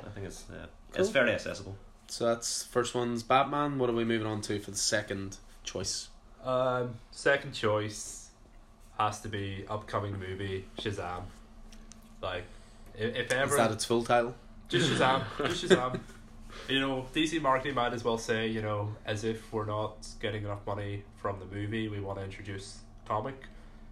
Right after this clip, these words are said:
Speaker 3: you know, 'cause it seems that the timing of this issue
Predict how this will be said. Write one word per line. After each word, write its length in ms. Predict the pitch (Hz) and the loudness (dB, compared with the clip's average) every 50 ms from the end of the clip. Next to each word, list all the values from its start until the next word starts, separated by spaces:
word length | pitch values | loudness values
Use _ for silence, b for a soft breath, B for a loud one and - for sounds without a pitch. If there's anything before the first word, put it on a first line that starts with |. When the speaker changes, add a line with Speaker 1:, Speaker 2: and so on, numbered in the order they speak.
| B - - | B -12 -8
Speaker 3:
you 60 | - 104 | -4 -2
know, 260 | 104 107 113 113 113 B B B B B - | 0 0 0 0 -2 B B B B B -10
'cause 100 | - 131 | -8 -8
it 40 | 127 | -6
seems 340 | 113 - 147 151 165 160 139 | -6 -4 -2 -2 -2 -2 -2
that 180 | 139 123 - - - - - - | -2 -2 -4 -4 -10 -16 -8 -6
the 100 | 117 110 | -4 -4
timing 540 | - - - 127 131 147 139 135 123 117 | -2 2 2 2 2 2 0 -2 0 0
of 200 | 113 110 104 101 | 0 0 0 0
this 160 | 104 98 98 - | -2 -4 -4 -4
issue 420 | 104 101 - 127 120 113 101 101 | -6 -6 -4 -2 -2 -2 -2 -2